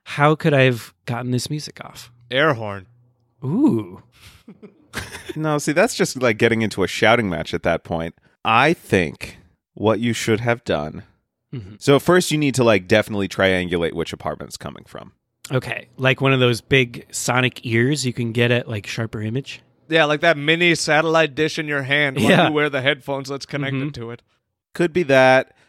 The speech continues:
Speaker 3: Could even be as simple as just, like, going out into the hall and maybe traveling the elevator floors, you know, up and down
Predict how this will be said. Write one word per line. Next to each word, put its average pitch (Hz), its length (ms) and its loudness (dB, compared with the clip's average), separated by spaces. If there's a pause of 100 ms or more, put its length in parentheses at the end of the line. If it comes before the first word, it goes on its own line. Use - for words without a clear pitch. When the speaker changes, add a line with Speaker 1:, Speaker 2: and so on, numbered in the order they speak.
(220)
Speaker 3:
Could 202 200 4
even 240 220 -4
be 196 120 4
as 170 100 2
simple 170 300 0
as 143 140 4
just, 135 180 -2
like, 127 200 -2
going 127 300 0
out 127 200 2
into 117 280 -4
the 104 120 2
hall 98 520 2
and 92 240 -4
maybe 98 300 -2
traveling 98 480 2
the 92 100 2
elevator 92 440 2
floors, 90 680 0
you 95 80 -4
know, 80 280 2
up 87 180 2
and 87 100 -4
down 85 460 2